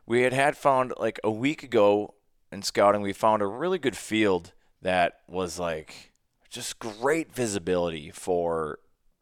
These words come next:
a migration day. So we get those molts starting to come back. And so we, we got permission for that and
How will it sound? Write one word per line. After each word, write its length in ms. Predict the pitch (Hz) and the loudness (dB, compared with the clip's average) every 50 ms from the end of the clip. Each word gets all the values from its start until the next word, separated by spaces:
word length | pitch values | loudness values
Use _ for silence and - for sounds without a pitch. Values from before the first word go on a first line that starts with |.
| _ _ - | _ _ -8
a 80 | 87 92 | -8 -4
migration 580 | 90 92 92 90 87 98 92 92 - - 82 73 | -2 -2 -2 -2 0 -2 -2 -2 -2 -6 -10 -12
day. 260 | - 58 50 - - _ _ | -14 -14 -14 -16 -20 _ _
So 120 | _ - | _ -14
we 60 | 90 | -12
get 160 | 90 92 _ - | -12 -12 _ -10
those 200 | 95 92 82 85 | -10 -10 -10 -8
molts 340 | 90 90 90 85 80 - | -2 0 0 0 0 -2
starting 360 | - - - - 85 65 - - | -10 -10 -6 -4 -4 -4 -6 -10
to 60 | - | -12
come 180 | - 78 76 | -12 -10 -8
back. 360 | - - 60 50 - - - _ _ - _ - - - _ _ _ - | -6 -6 -6 -6 -8 -12 -18 _ _ -20 _ -20 -20 -20 _ _ _ -10
And 200 | - 90 85 - | -10 -10 -6 -4
so 240 | - 98 90 87 | -2 0 0 0
we, 200 | 87 92 78 - - | 0 -2 -6 -10 -12
we 160 | - 90 95 | -10 -10 -6
got 240 | 90 101 117 117 - | 0 2 2 2 0
permission 380 | - 131 131 135 127 - - 110 | -2 -4 -2 -2 -2 -2 -4 -8
for 120 | - - 92 | -8 -2 2
that 340 | 101 98 101 101 98 - - | 6 8 8 8 6 4 -2
and 260 | - 82 71 58 | -10 -18 -18 -20